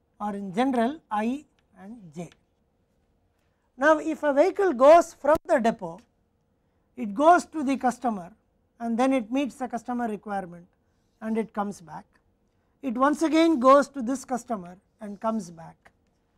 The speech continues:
The distance travelled will be two times D naught I plus D naught J. D zero is the origin or the depot,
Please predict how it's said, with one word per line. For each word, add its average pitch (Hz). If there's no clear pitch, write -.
The 233
distance 311
travelled 262
will 220
be 202
two 320
times 214
D 240
naught 220
I 208
plus 208
D 202
naught 190
J. 170
D 269
zero 294
is 220
the 226
origin 262
or 240
the 208
depot, 220